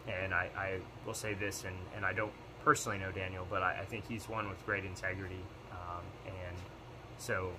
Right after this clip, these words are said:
I can appreciate what he's doing, especially, like I said, it's free. So, uh, I definitely suggest you go click the link down below in the description or the pinned comment, and it'll take you to that, coin auctions help dot com.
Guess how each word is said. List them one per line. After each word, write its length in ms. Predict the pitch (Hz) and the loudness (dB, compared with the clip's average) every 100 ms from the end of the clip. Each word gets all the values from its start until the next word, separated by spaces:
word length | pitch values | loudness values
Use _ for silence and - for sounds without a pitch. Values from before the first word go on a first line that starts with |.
| - - | -4 0
I 160 | 98 | 0
can 200 | - 107 | 0 -4
appreciate 680 | 95 - 127 117 - 104 90 | -4 -2 -2 -2 -2 -2 -2
what 140 | 104 | -2
he's 120 | 98 90 | -2 -4
doing, 200 | 104 95 | -4 -2
especially, 460 | - 117 113 101 85 - | 4 4 4 -4 -6 -6
like 100 | - - | -6 -4
I 20 | |
said, 200 | - - | -4 -4
it's 120 | - | -4
free. 260 | - 139 82 | 0 2 2
So, 280 | - 95 82 - - - - | 0 2 0 -2 -12 -12 0
uh, 180 | 101 87 | 4 4
I 80 | 92 | 4
definitely 420 | 104 101 107 98 | 2 2 0 -2
suggest 440 | - 98 98 92 101 | -4 -2 0 0 -2
you 60 | |
go 140 | 95 90 | -2 0
click 260 | - 135 120 | 2 2 2
the 60 | |
link 240 | 117 113 - | 2 2 6
down 260 | 107 110 | 8 6
below 460 | 92 87 101 104 104 - 117 | 2 0 4 4 2 -4 -4
in 240 | 110 101 92 - 101 | -2 -2 -4 -6 -4
the 100 | 90 | -4
description 640 | - - 127 - 127 113 107 - 104 | -4 0 0 0 -2 -2 -4 -6 0
or 180 | 104 101 | 0 0
the 100 | 98 | -2
pinned 240 | 101 110 101 | -4 -2 4
comment, 380 | 110 104 107 107 - - - - - - - - - - 123 | 6 6 2 -2 -8 -12 -12 -12 -12 -12 -12 -10 -10 -4 -2
and 100 | 113 | 2
it'll 140 | 107 | 0
take 300 | - 113 - | 2 0 0
you 100 | 101 - | -4 -2
to 180 | 123 120 | 0 2
that, 240 | 101 90 - | 4 2 4
coin 200 | 120 110 | 4 6
auctions 340 | 101 101 95 | 6 4 -4
help 140 | 101 | 0
dot 140 | - 90 | 2 6
com. 260 | 117 117 | 8 8